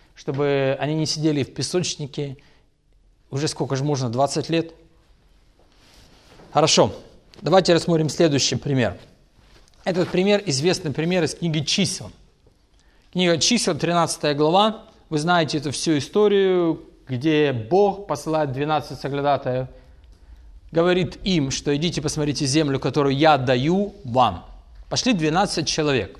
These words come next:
Каждый, э, в данном случае, из этих двенадцати имел своё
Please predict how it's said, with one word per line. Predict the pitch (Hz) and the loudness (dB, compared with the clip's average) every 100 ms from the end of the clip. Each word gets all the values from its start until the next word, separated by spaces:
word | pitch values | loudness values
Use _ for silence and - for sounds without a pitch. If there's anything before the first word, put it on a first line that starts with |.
| - - - - - - - | -20 -20 -20 -20 -20 -20 -8
Каждый, | - 233 214 185 180 | 2 4 4 4 0
э, | 156 - 143 143 | 0 -2 0 2
в | 139 | 2
данном | 156 | 0
случае, | 135 139 170 | 0 -6 -4
из | 160 170 | -2 0
этих | 180 156 | 0 -2
двенадцати | 147 180 226 240 147 - 107 104 - _ _ - - - | -2 0 0 -2 -6 -8 -12 -12 -20 _ _ -20 -20 -8
имел | 170 214 | -2 0
своё | 208 - - 185 202 220 190 117 107 | -2 -6 -6 -2 2 4 4 2 -2